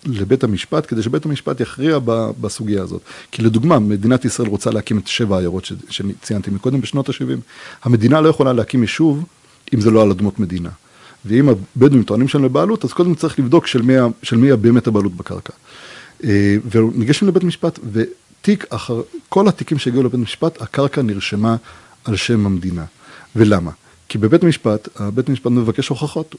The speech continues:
האם רכשת את השטח, קיבלת את זה בירושה, שילמת מיסים, וכל מה שיש לבדואי להגיד זה אני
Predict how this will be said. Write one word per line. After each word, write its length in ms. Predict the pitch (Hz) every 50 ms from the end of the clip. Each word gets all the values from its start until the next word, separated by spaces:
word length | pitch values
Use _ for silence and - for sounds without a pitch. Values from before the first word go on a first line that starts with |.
| _
האם 180 | 104 107 104 98 - - _ -
רכשת 400 | 90 87 - - 123 135 - -
את 120 | 131 - 123
השטח, 520 | 113 - - 117 - - 113 101 95 - -
קיבלת 320 | - 92 95 98 95 - 101
את 40 |
זה 100 | 92 98
בירושה, 640 | 90 95 90 - - 185 - - 190 175 156 135 117
שילמת 320 | - - 117 127 127 110 113
מיסים, 300 | 107 107 107 - 208 185 - - - - - - - - - _ _ _ - -
וכל 720 | 151 101 107 117 113 123 - - _ _ _ _ - 165
מה 100 | 170 190
שיש 240 | 156 - 175 170 -
לבדואי 280 | 156 151 170 160 160 156
להגיד 300 | 156 156 160 190 196 127
זה 160 | 107 120 117 - -
אני 320 | 110 107 104 98 104 131